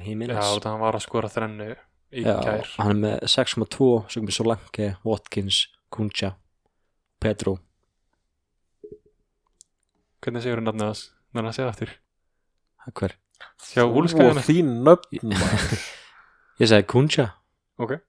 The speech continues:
Speaker 1: Hvað?
Speaker 3: Jesús.
Speaker 1: Er það eitthvað vitlaust eða?
Speaker 2: Bara?
Speaker 1: <laughs>
Speaker 3: Ekki
Speaker 1: Ert, ert þú bara að læra kannski? <laughs>
Speaker 2: Nei, nei. Ég er bara að njóta.
Speaker 1: Bara að njóta.
Speaker 3: Það er sko,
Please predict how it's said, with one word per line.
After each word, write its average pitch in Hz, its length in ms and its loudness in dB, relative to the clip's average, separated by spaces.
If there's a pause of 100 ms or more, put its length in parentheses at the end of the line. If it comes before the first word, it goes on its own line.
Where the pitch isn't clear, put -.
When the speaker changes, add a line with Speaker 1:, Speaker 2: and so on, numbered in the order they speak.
(200)
Speaker 1:
Hvað? 117 320 6
Speaker 3:
Jesús. - 400 -2 (1120)
Speaker 1:
Er 113 120 6
það 120 100 12
eitthvað 139 220 12
vitlaust 131 260 4
eða? 98 160 0 (1700)
Speaker 2:
Bara? 135 340 6 (640)
Speaker 1:
<laughs> - 720 2
Speaker 3:
Ekki - 220 -10
Speaker 1:
Ert, 113 160 0
ert 117 220 6
þú 139 100 4
bara 147 120 10
að 139 80 10
læra 135 240 8
kannski? 101 260 -2 (340)
<laughs> - 360 -10
Speaker 2:
Nei, 113 100 4
nei. 220 140 0 (840)
Ég - 140 -10
er 117 60 -12
bara 117 180 2
að 123 60 -4
njóta. 160 220 0 (300)
Speaker 1:
Bara 110 140 -6
að 113 60 0
njóta. 139 320 -2
Speaker 3:
Það - 160 -8
er - 60 -10
sko, 123 200 2